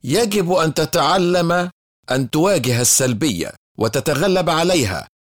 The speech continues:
بالإيجابية مستندا على كلمة الله.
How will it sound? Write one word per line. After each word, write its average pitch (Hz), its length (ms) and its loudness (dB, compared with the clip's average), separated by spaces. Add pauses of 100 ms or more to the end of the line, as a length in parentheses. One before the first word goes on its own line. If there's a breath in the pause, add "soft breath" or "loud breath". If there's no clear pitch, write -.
(160)
بالإيجابية 147 1120 0
مستندا 110 800 0
على 107 280 0
كلمة 101 420 -2
الله. 82 380 -6